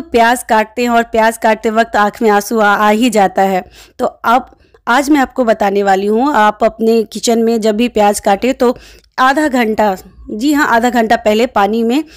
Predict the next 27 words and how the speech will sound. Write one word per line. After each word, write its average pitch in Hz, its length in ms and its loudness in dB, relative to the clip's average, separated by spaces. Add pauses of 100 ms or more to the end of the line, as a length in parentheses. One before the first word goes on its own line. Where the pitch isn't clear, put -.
(200)
प्याज 220 260 2
को 233 140 0
रख 226 280 2
दें, 294 120 0
उसके 247 280 -2
बाद 208 200 0
प्याज 214 300 0
काटें, 226 320 0
आपकी 233 260 -2
आँख 208 220 -2
में 262 160 -6
बिल्कुल 233 540 0
भी 233 320 2
नहीं 262 400 2
लगेगा। 254 520 0 (400)
और 214 200 2
ये 254 300 0
ट्रिक्स 254 420 -4
आप 208 220 0
आजमा 208 360 0
के 254 160 -6
देखना 247 420 0
और 254 140 2
फिर 226 120 -2
मुझे 220 320 0 (320)
डीएम 233 360 0
करना 240 440 0